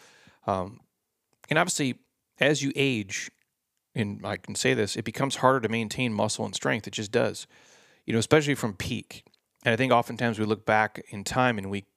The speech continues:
we compare it to peak. And that's not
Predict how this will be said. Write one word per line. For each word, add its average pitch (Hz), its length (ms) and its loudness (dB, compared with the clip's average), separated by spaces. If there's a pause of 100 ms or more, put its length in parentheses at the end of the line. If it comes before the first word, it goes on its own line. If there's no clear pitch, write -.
(300)
we 113 120 -6
compare 113 340 0
it 110 80 -2
to 101 100 -10
peak. - 460 -8 (920)
And 160 100 2
that's 160 220 2
not 180 260 -2